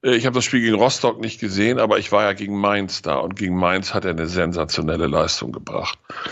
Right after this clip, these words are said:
Da habe ich m-, mal sehr auf ihn geachtet, weil er immer gesagt hat, „Ja, Clemens und er kann nicht“ und so.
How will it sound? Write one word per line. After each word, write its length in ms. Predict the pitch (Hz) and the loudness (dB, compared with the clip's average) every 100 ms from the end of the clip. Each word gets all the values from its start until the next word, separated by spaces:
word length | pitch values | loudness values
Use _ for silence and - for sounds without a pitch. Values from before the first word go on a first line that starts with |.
| - - | -8 0
Da 100 | 101 | 2
habe 140 | 104 | 2
ich 160 | 95 - | 0 -4
m-, 1040 | 67 57 55 67 104 101 - - 113 104 | -16 -16 -12 -6 -4 -6 -8 -10 -8 0
mal 220 | 101 107 | 2 4
sehr 260 | 101 113 120 | 6 6 6
auf 220 | 110 - | 4 -2
ihn 120 | 127 110 | -6 -2
geachtet, 440 | 98 117 - 101 | 0 0 -2 0
weil 120 | 101 | 2
er 40 | 98 | 2
immer 120 | 95 | 2
gesagt 180 | 98 95 | -4 -4
hat, 80 | |
„Ja, 320 | 98 104 104 101 | 0 2 2 2
Clemens 460 | - 104 101 95 | 0 0 2 0
und 100 | 85 | 0
er 100 | 80 | -2
kann 200 | - 104 | 0 0
nicht“ 120 | 98 | 0
und 80 | 85 | 0
so. 100 | 92 | -2